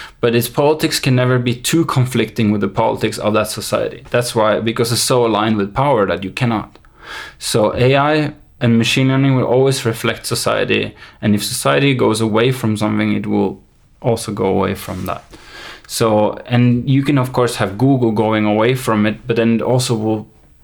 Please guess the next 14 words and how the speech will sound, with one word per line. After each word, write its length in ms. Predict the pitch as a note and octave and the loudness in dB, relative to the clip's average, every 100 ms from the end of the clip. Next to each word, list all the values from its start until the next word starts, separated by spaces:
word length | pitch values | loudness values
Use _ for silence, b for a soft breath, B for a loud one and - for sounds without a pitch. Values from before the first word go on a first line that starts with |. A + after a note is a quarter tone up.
| - _ | -20 _
slowly 540 | - - B2+ B2+ B2+ G#2+ | -6 0 4 4 2 0
change 420 | - A2 A2+ - | 0 0 0 -2
society 580 | - - A#2+ G2 - F#2+ | -8 -4 -4 -6 -10 -14
because 380 | G#2+ G#2 G2 | -14 -10 -10
it's 100 | G2+ | -6
such 220 | - A2+ A2 | -4 -4 -4
a 40 | |
powerful 480 | - A2+ A2+ - B2 | -2 -2 -2 -4 -12
force. 460 | - B2 B2 - - _ _ b b b b b b b | -6 -6 -6 -12 -20 _ _ b b b b b b b
So 380 | - A2+ A2 - | -2 2 2 2
if, 440 | A#2+ B2+ - - _ _ _ - D#3+ | 0 -2 -4 -12 _ _ _ -8 -2
because 440 | A#2+ - B2 C3+ - | 0 0 -2 -4 -4
machine 420 | B2 A#2 - D3+ | 0 2 2 2
learning 560 | D#3+ D3 C3+ B2 - | 4 2 2 0 -2